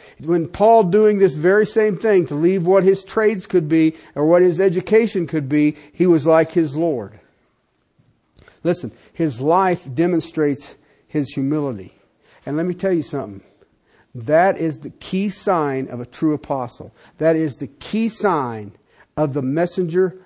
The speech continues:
of the Lord. And you can contrast that to the arrogance of the false. And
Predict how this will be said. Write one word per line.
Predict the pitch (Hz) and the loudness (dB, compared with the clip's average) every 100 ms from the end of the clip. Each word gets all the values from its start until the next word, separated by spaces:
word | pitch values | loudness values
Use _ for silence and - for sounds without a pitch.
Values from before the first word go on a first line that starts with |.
| _ - | _ -6
of | 156 139 | -6 -6
the | |
Lord. | 143 156 143 120 110 _ - | -4 -4 -4 -6 -10 _ -16
And | 127 131 | -10 -6
you | 151 | -6
can | 151 143 131 | -8 -8 -10
contrast | - 185 185 170 - 131 117 - - | -8 -6 -4 -4 -4 -4 -4 -8 -8
that | 123 113 _ _ _ | -6 -6 _ _ _
to | - | -12
the | 131 123 - 175 | -10 -10 -6 -2
arrogance | 185 160 110 107 98 - - _ _ _ _ _ - | 0 0 -2 -12 -18 -20 -20 _ _ _ _ _ -14
of | 123 | -12
the | 110 | -12
false. | - 123 92 - - _ _ _ _ _ _ _ _ _ _ _ _ _ _ _ _ _ _ _ _ | -12 -12 -14 -20 -20 _ _ _ _ _ _ _ _ _ _ _ _ _ _ _ _ _ _ _ _
And | 139 131 | -10 -8